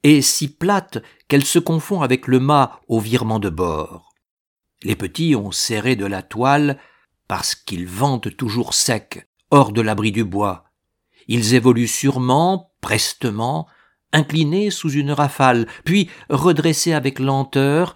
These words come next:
courant sur leur aire, les voiles battantes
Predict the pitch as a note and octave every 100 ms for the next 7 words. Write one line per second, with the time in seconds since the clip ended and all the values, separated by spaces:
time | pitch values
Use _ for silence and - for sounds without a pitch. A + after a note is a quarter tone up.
0 | - - _ - - F3 D#3+ C3 F2 -
1 | - A2+ A2 A2+ C3 C#3 C#3+ C#3+ - -
2 | _ - A#2+ G#2 B2+ A#2 G#2+ A#2+ - C3
3 | C#3 D3